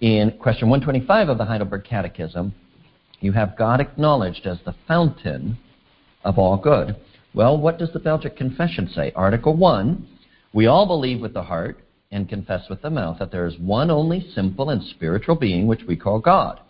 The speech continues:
and that he is eternal, incomprehensible, invisible, immutable, infinite, almighty, perfectly wise, just, good, and the overflowing fountain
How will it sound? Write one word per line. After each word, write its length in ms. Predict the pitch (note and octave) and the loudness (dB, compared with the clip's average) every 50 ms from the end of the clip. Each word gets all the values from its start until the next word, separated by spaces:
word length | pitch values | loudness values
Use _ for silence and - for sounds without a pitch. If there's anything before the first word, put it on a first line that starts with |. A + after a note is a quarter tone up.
| _ _ _ _ _ _ - | _ _ _ _ _ _ -4
and 140 | - - F#2+ | 0 0 2
that 140 | F#2+ G2 - | 2 0 0
he 260 | - C#3+ D3 B2+ A2+ | 0 0 2 4 2
is 120 | A2 F#2+ | 2 0
eternal, 600 | G#2 F2 - - F#2 E2 D#2 D2+ F2 A#2+ E3 F3+ - - _ _ _ _ _ _ _ - - | -2 -6 -6 -4 -4 -4 -2 -2 -2 -2 -4 -4 -8 -14 _ _ _ _ _ _ _ -2 0
incomprehensible, 960 | A2+ D3 D3 D3 C3+ C3 B2+ C3+ C#3 C3 G#2+ F2+ E2 - F2+ E2 G2 A#2 C3+ | 0 2 2 2 0 0 0 -2 -2 -2 -2 -2 -2 -4 -6 -2 -2 0 0
invisible, 580 | B2 F2+ E2 E2+ E2+ D#2+ F2+ G2 A2 C#3+ D#3 D3 | 0 -2 -2 -2 -4 -4 -4 -2 -2 0 0 0
immutable, 500 | G#2 E2+ E2+ F2 F2+ A2 A#2+ D3+ D#3 D3+ | 0 2 2 0 0 0 0 0 0 0
infinite, 400 | G#2 F2 E2+ - A2 B2 D3 D#3 | 0 0 -2 -2 0 0 2 2
almighty, 560 | C#3+ A2 F2 E2 E2 D#2 D#2+ F#2 B2 D3 E3 - _ _ _ _ _ - - | 2 2 2 0 0 0 -2 -2 -2 -4 -4 -8 _ _ _ _ _ -2 0
perfectly 340 | B2 A#2+ - A2+ G#2 G2 | 0 0 0 -2 -2 -2
wise, 400 | F2 D#2+ F2 G2 A#2+ D3 D#3+ D#3 | -2 0 2 2 2 2 2 0
just, 320 | - - C#3+ D3 D3 - - | 2 0 0 0 0 -4 0
good, 180 | B2+ B2+ D#3 | 2 4 4
and 600 | D3 C#3 E3 G#3 B3+ C4 B3 A#3+ A3 - - - - _ _ _ _ _ _ _ | 6 4 4 4 4 2 2 0 -2 -4 -8 -16 -20 _ _ _ _ _ _ _
the 180 | - F#2+ F#2 G2 | -12 -8 -4 -2
overflowing 1000 | G2+ B2 E3 F#3+ G3 G3 F#3+ G3 F#3+ F#3 F#3+ - - F3 F3 F3 F3 F3 E3+ E3+ E3+ - | 0 0 0 0 0 -2 -2 -4 -8 -8 -10 -12 -8 -6 -6 -4 -4 -4 -6 -6 -8 -8
fountain 600 | - D#3+ C#3+ C3 A2+ - - - D#2+ C2+ - A#2+ | -8 -6 -4 -2 -4 -4 -6 -10 -16 -16 -16 -18